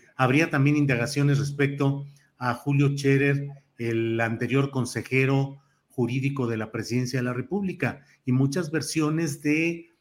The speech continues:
pues, presuntos negocios y asuntos en los cuales habría estado metido. Pero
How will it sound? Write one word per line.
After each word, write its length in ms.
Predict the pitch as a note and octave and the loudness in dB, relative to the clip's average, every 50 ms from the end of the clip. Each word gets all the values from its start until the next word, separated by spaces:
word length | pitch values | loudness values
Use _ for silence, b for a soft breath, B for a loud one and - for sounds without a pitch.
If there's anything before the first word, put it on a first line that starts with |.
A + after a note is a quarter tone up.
| B _ | B _
pues, 200 | - B2 A#2 - | -6 -6 -6 -6
presuntos 760 | - - B2 A#2 - - - C3+ C3+ C3+ C#3 C#3 C#3 B2 - | -6 -6 -6 -6 -6 -4 -2 -2 -2 -2 -2 -2 -2 -2 -2
negocios 800 | A#2 A2+ A2 A2 - C#3+ D3+ D3 D3 - C#3+ C#3+ C#3+ C#3+ C#3+ B B B B B | -4 -6 -6 -2 0 0 0 0 0 0 0 0 0 0 -2 B B B B B
y 80 | B B2 | B -2
asuntos 460 | A#2 A#2 - C#3 C#3 C#3 C#3+ C#3 C3+ | -2 0 0 0 0 2 0 -2 -2
en 80 | A#2+ G#2+ | -4 -8
los 140 | G2+ G2 - | -8 -10 -6
cuales 340 | - B2+ B2 B2 A#2+ - | -2 0 0 0 0 -4
habría 220 | A2+ G2+ G2+ A#2 A#2 | -6 -8 -8 -8 -10
estado 460 | G#2+ - - A#2 A2+ A2+ A#2 B2 - _ | -8 -8 -6 -6 -6 -6 -8 -12 -14 _
metido. 520 | - G#2+ G#2 G2 _ - G#2 G2+ G#2 A2+ - | -20 -20 -20 -20 _ -18 -12 -10 -10 -8 -2
Pero 360 | - C#3 C3+ C#3 C#3 C#3 | 0 2 4 4 2 0